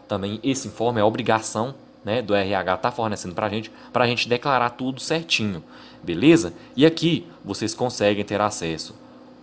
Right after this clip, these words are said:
tanto, né, ao C N P J, que vocês vão precisar, ó, C N P J aqui bonitinho, beleza? Vocês vão precisar do C N P J,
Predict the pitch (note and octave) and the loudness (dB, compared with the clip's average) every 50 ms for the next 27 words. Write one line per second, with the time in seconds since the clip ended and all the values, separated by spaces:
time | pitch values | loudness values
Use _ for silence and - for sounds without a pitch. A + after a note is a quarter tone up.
0 | - - - - C#3 C#3+ C3 G#2+ - - - - - - - - - F2+ G2+ A#2 | -20 -2 2 4 4 4 4 2 0 -4 -12 -18 -20 -20 -20 -14 -6 -2 -2 -2
1 | C#3 D3 - - - - - - F2 F#2 - - - - - - - - D3+ F3+ | -2 -2 -6 -14 -20 -20 -8 -2 0 0 0 -2 -4 -8 -8 -6 0 2 4 4
2 | E3+ C#3 A#2 G#2+ F#2 - F2+ E2 D#2 D#2 E2 D#2 E2 G#2 - G#2+ - G2+ F2 E2+ | 4 2 0 -2 -4 -4 -6 -6 -6 -6 -6 -6 -6 -8 -10 -10 -8 -8 -6 -6
3 | G2 G#2 - - - E2+ D#2+ E2 E2 F2 G2+ A#2 G#2+ F2 E2 - - - - - | -6 -8 -8 -12 -12 -10 -4 0 2 4 4 4 4 2 -2 -6 -14 -20 -20 -20
4 | - - - - A#2 A#2 A2 - G#2+ F#2+ F2 E2 F2 F2 F#2 - - - - F2 | -12 -4 0 2 2 2 2 0 -2 -4 -2 -2 -2 -2 -2 -4 -8 -10 -10 -6
5 | E2 G#2 A2+ A#2+ A2 - - - E2 D#2+ E2+ F#2+ B2+ C#3 - - - - - - | -4 -2 -2 -2 -4 -4 -6 -6 -6 -8 -8 -8 -10 -12 -14 -18 -20 -20 -20 -20
6 | - - - - D#2+ F2+ E2 D#2+ E2+ G2+ B2+ B2+ A2 G#2+ F#2+ F2+ G2+ G2+ G#2 G#2+ | -20 -18 -14 -6 -4 -2 0 2 4 4 4 2 0 -4 -2 -2 -2 -2 -4 -6
7 | - - F#2 F2 E2+ - - G#2 G#2 G#2+ B2 B2 A2 A2+ A#2+ B2 - | -4 0 0 0 0 0 -4 -4 -4 -4 -4 0 4 4 4 4 2